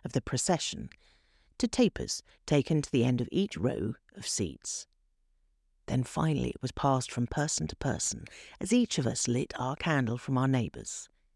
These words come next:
As a warm glow filled the huge room, I could now read the paper in front of me,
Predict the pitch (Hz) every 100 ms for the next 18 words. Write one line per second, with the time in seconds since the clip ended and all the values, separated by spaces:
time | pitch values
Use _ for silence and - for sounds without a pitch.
0 | _ _ _ _ _ _ _ _ _ 180
1 | 180 156 202 240 226 151 127 113 - -
2 | 170 160 151 135 - - - 208 190 151
3 | 123 - 127 123 117 117 113 - - _
4 | _ _ _ - 135 - 226 147 135 123
5 | 120 - - 101 - 98 120 147 139 113
6 | - -